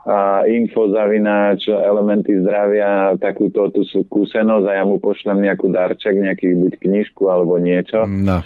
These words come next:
Speaker 1: Lebo, lebo je super, keď to zdieľate, ale je to presne o tom,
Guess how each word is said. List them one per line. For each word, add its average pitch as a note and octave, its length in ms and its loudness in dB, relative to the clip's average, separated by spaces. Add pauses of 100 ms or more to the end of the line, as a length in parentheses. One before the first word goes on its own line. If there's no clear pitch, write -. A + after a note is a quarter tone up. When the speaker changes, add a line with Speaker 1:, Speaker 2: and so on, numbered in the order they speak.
(100)
Speaker 1:
Lebo, G2+ 480 0 (640)
lebo A2 400 0
je A2+ 80 -6
super, C3+ 320 0
keď A#2 320 -4
to A#2+ 160 0
zdieľate, A2 560 0
ale A2+ 400 0
je A#2+ 80 -2
to - 80 -4
presne B2+ 320 -2
o A2+ 160 2
tom, A#2 320 0